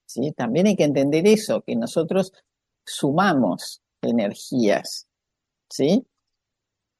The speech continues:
Las vamos sumando, incluso las sumamos en nuestro campo energético.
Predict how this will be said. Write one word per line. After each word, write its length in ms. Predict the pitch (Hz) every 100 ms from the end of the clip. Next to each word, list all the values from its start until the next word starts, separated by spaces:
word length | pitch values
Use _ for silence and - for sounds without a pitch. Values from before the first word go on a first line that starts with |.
| _ _
Las 140 | 143 123
vamos 280 | 127 160
sumando, 500 | - 139 185 151 127 117
incluso 360 | 135 - 185 196
las 200 | 147 -
sumamos 480 | 139 143 185 190 -
en 100 | 120
nuestro 300 | 123 131 117
campo 280 | 139 156
energético. 840 | 135 113 - 208 151 110 104 90